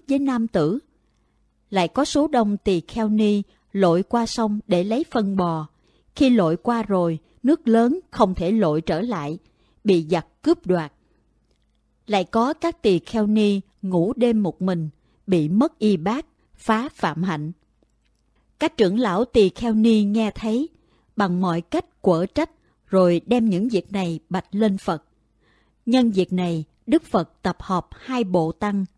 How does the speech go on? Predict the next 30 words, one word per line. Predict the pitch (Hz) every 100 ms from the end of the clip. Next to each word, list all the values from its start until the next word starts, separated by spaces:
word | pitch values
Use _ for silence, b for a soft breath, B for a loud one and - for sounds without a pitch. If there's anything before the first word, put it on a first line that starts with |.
| _
hỏi | - 175 165
các | - 311 -
tỳ | 190 156
kheo | - 214 185
ni, | 190 180 - _ _ _ _ _ _ _ _ -
"Các | 277 -
cô, | 226 220 196 _ _ _
có | 285 311
thật | - 202 -
vậy | 185 160
không?" | 165 226 220 - _ _ _ _ _ _ _
"Thưa, | - 233 214 196 - _ -
thật | 220 - -
vậy, | 190 165 175 _ _ _
bạch | 202 - -
Đức | 247 -
Thế | - 277
Tôn." | - 208 180 170 _ _ _ _ _ _ _ _ _ -
Đức | 339
Phật | - 185 -
bằng | 190 165 165
mọi | 175 165
cách | - 320 - _
quở | - 165 175 -
trách, | 311 - _ -
rồi | 190 170 160
bảo | - 160
các | 185 320 -
tỳ | 190 156
kheo, | - 208 196